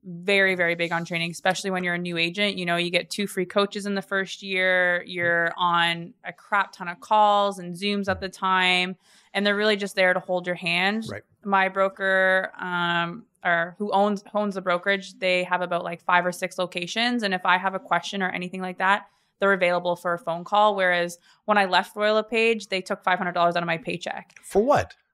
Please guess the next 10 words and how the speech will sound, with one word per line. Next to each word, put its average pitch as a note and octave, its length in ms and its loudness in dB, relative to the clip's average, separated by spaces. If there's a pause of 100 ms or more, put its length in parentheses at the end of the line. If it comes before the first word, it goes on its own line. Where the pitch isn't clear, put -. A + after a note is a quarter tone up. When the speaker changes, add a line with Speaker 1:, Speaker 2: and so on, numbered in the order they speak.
(140)
Speaker 1:
For G#3 140 4
leaving. F#3 420 -4 (320)
Speaker 2:
Oh - 60 -14
my - 60 -18 (100)
Speaker 1:
So - 140 0
Speaker 2:
gosh. A#3 240 6
Speaker 1:
it - 40 2
was A#3 80 -2
just, B3+ 300 -4
it, A3+ 260 -2